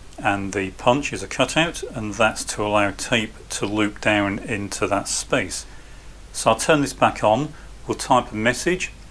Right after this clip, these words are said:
Unfortunately, you can't really see the message, um, but I'll zoom you in later on to look at that. Um, I'm just gonna type something in. Um, I've got the punch on, so it's going to punch the message direct to, direct to the tape, but it's not going to,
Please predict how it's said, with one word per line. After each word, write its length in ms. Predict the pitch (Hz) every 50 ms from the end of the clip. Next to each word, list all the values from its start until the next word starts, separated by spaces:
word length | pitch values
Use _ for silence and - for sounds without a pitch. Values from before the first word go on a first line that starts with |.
| - -
Unfortunately, 520 | 110 101 - - 123 123 - - 127 110
you 60 | 107 -
can't 280 | - 127 113 110 113
really 160 | 104 101 95
see 280 | 95 - - - 117 110
the 80 | 104 104
message, 600 | 98 98 95 - - 104 92 90 - - - - 170
um, 260 | 113 104 101 98 101
but 140 | 98 104 101
I'll 140 | 101 95 92
zoom 220 | - - 107 98
you 160 | 101 95 95
in 80 | 95 92
later 300 | 98 92 92 - - 101
on 160 | 95 95 92
to 140 | - - 104
look 160 | 92 92 -
at 100 | - 107
that. 220 | 95 95 92 104 - - - - - - - - - -
Um, 160 | - 101 98 107
I'm 120 | - 113
just 160 | 101 - -
gonna 100 | 101 95
type 320 | - - - 101 95 - -
something 340 | - 98 92 - - 95
in. 240 | 98 101 98 98 98 - - - - - - - - - -
Um, 300 | - 110 104 104 104 - -
I've 120 | 117 -
got 160 | 131 117 -
the 40 | 98
punch 380 | - - 127 113 120 117 - -
on, 220 | 127 123 135 127
so 180 | - - - 101
it's 80 | -
going 200 | - - 110 95
to 80 | - 117
punch 380 | - - - 113 107 110 - -
the 60 | 110
message 480 | 104 104 101 - - 101 92 - - -
direct 580 | - 110 101 104 101 104 104 - - - - -
to, 180 | - - 110
direct 560 | - - 170 127 117 107 101 113 113 - -
to 100 | - -
the 80 | 101 95
tape, 300 | - - - 135 143 143 - - - - - - - - -
but 100 | 107 101
it's 160 | 107 - -
not 220 | 123 113 110 101 -
going 320 | - 110 104 101 101 98
to, 440 | - - - 107 101 101 98 95